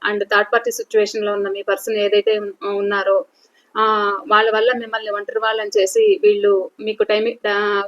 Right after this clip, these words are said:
కమిట్మెంట్ ఇవ్వలేకపోవడం, మీ పట్ల పొసెసివ్‌గా ఉండడం. అంటే, ఆ, ఇక్కడ ఏంటి అంటే కొంచెము వీళ్ళ ప్రవర్తన,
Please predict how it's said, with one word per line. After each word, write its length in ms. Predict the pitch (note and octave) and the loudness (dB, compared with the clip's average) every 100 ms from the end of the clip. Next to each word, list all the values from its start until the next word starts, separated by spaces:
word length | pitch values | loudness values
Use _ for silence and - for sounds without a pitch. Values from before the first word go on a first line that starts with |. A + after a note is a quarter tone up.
| - | 0
కమిట్మెంట్ 460 | A3+ A#3 A#3+ A3 G#3 | 0 0 -2 2 2
ఇవ్వలేకపోవడం, 760 | G#3 G#3+ G#3+ G#3 G3 G3+ G#3 | 4 2 0 0 2 2 0
మీ 100 | G#3 G#3 | -4 -6
పట్ల 200 | G3+ G#3+ | -4 -4
పొసెసివ్‌గా 680 | G3 G3+ G3+ G3+ A3 G#3+ A3 | 0 0 0 2 4 6 2
ఉండడం. 480 | G3+ G3 G3+ G3+ G#3 _ _ _ - | -2 -2 -4 -4 -12 _ _ _ -6
అంటే, 500 | G#3+ G#3+ A3 A3 - | 0 4 4 4 2
ఆ, 140 | G3+ G3+ | -2 -2
ఇక్కడ 300 | G#3 A3 G#3+ | -2 2 4
ఏంటి 380 | A3+ A#3+ C4 | 4 4 2
అంటే 440 | A#3+ A3 C4+ D4 - _ _ _ _ _ _ _ _ _ _ _ _ _ _ _ _ _ _ _ - | 2 4 4 4 0 _ _ _ _ _ _ _ _ _ _ _ _ _ _ _ _ _ _ _ 4
కొంచెము 720 | C4+ C#4+ D#4 C#4 C#4+ D4 - | 4 4 0 2 0 0 2
వీళ్ళ 160 | A#3 A#3 | 2 2
ప్రవర్తన, 560 | A#3+ A3+ B3 - C4+ | 0 0 2 2 2